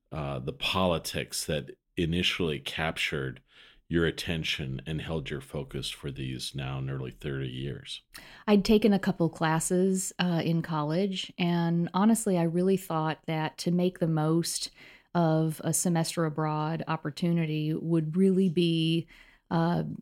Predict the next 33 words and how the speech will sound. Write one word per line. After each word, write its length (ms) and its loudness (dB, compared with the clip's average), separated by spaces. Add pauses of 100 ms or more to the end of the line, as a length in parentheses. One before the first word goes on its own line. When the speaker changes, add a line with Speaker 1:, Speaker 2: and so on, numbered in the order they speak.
Speaker 2:
to 140 4
challenge 440 4
myself 520 0
to 100 -2
experience 500 0
something 440 0
that 100 0
I 60 2
might 220 0
not 180 0
otherwise 440 -2
be 200 -2
able 120 -4
to 60 -2
experience. 640 -4
And 80 0
I, 120 0
and 140 0
I 100 2
really 380 2
thought 420 -2
that 360 -4 (540)
spending 440 4
a 60 2
semester 720 2 (180)
in 520 0
Scotland 800 2 (160)
or 680 0
in 220 -2
Ireland 760 0
or 200 -2
in 100 0
Australia 800 0